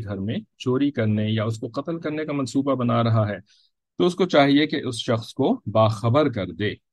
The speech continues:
یہ غیبت، یہ غیبت حرام میں داخل نہیں ہے، یا یہ غیبت حرام میں داخل نہیں ہے، کیونکہ ڈکشنری کے حساب سے اگر دیکھا جائے تو یہ غیبت ہی ہے۔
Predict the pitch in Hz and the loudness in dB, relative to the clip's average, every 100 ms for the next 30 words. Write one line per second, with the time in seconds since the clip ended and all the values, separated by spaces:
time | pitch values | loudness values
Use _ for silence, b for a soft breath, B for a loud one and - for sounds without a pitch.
0 | _ _ _ _ _ _ _ - 123 143 | _ _ _ _ _ _ _ 0 4 4
1 | 110 104 120 170 _ _ _ _ _ _ | 4 2 2 -2 _ _ _ _ _ _
2 | 101 120 120 110 113 127 143 117 - 101 | -2 -2 0 0 0 -2 -4 -4 -4 0
3 | 120 143 120 95 92 123 107 85 82 82 | 0 0 -2 -2 -4 -4 -6 -8 -12 -10
4 | 98 - 113 110 143 113 113 131 - 104 | -10 -2 2 4 2 4 2 2 -2 -4
5 | 98 95 80 78 80 - 64 117 _ _ | -4 -6 -8 -12 -12 -14 -14 -16 _ _
6 | _ _ _ - 170 185 185 170 120 113 | _ _ _ -2 2 2 2 0 2 2
7 | 143 - 190 202 208 202 180 131 110 123 | 2 0 0 0 0 0 0 0 -6 0
8 | 139 139 143 135 117 113 127 107 113 127 | 0 0 -4 -2 0 -2 -2 -2 -2 -2
9 | 131 131 143 185 226 214 170 | -2 -2 -2 -2 -2 -4 -8